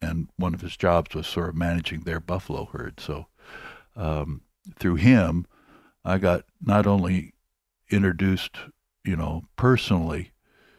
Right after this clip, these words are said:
to, uh, to buffalo, but more importantly, and I, we hope that our film gets this across, um, the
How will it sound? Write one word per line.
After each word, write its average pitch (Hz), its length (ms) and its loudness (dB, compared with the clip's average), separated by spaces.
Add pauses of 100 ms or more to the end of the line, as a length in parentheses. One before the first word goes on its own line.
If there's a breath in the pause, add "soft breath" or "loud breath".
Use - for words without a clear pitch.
(220 soft breath)
to, 85 460 0 (220)
uh, 80 300 -4 (240)
to 90 80 -2
buffalo, 82 720 -2 (560 soft breath)
but 92 220 0
more 110 280 6
importantly, 76 840 -2 (300)
and 82 180 -4
I, 80 120 -6 (220)
we 87 120 -6
hope 90 260 -2
that 85 160 -4
our 85 260 -8 (260)
film 85 520 0 (320)
gets - 240 -4
this - 180 -4
across, 85 680 0 (800 soft breath)
um, 85 480 0 (200)
the 87 480 0